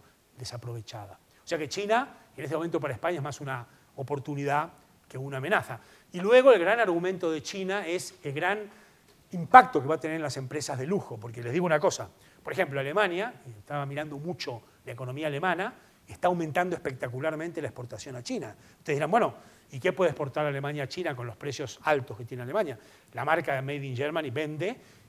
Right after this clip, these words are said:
y por ejemplo, Mercedes-Benz vende muchísimos más coches en China que en el resto del mundo. Todo el tema del lujo, ¿no? Todo lo que sean perfumes, en fin, todas las, las firmas de lujo, China les está salvando este año, ¿no?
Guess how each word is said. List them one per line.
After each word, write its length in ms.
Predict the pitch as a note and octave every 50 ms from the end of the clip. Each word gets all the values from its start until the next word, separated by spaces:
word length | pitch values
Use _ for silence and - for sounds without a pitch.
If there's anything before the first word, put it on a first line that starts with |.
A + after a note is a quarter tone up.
| -
y 40 | -
por 120 | C3 C#3+ C#3
ejemplo, 420 | - F#3+ E3+ C#3 A#2+ C3+ B2 A#2+ A#2+
Mercedes-Benz 640 | B2+ C3 A#2+ - F3 E3+ D3 C3+ D#3+ F3 F3 D3
vende 260 | C#3 D3 C#3+ C#3 C3+
muchísimos 480 | B2+ B2 A#2+ - - F3+ C#3 D#3+ D3 C#3
más 120 | C#3 A#2+
coches 300 | - - D3+ C3 C3+ A#2
en 120 | C3+ B2 A#2+
China 360 | - D3 C#3 C#3 D#3 F#3 G#3+ - - - _ - -
que 100 | - B2+
en 60 | B2
el 60 | B2
resto 280 | B2+ C#3+ B2 - - C3
del 100 | B2 D3+
mundo. 380 | G3+ G3 D3 C3+ B2+ A#2 - - - - - _ _ - - - - _
Todo 160 | - E3+ D#3+
el 40 | C3+
tema 220 | D#3 D#3 D3+ C#3+
del 120 | C3+ B2+
lujo, 320 | C#3+ G3 G3+ - - A2+ A2+
¿no? 140 | C3 C#3 B2+
Todo 120 | - B2+
lo 80 | B2 A#2+
que 80 | A#2
sean 280 | - - C3 A#2+ A#2 A2
perfumes, 640 | G#2 - G#2+ - - F3+ F3 E3 D#3+ D3+ C#3+ - - - - - -
en 40 |
fin, 160 | - F3 C#3 A#2+
todas 180 | A#3+ B3 A#3+
las, 280 | A3 F#3+ D#3 C#3 - D3+
las 120 | C#3 C3
firmas 280 | - F#3 F3+ F3 E3+ C#3
de 80 | C#3+ C#3
lujo, 440 | D3+ E3+ F#3 - F#3 G3+ A#3 A#3+ - - - - - - -
China 280 | - E3+ F3+ F3 E3
les 160 | D3+ C3 -
está 200 | C3 - - C3+
salvando 360 | A#2+ - B2+ A#2+ C3 B2+ B2+ B2
este 180 | G2+ - -
año, 240 | F#3 B2+ A2+ G#2 G#2+
¿no? 140 | C#3 E3+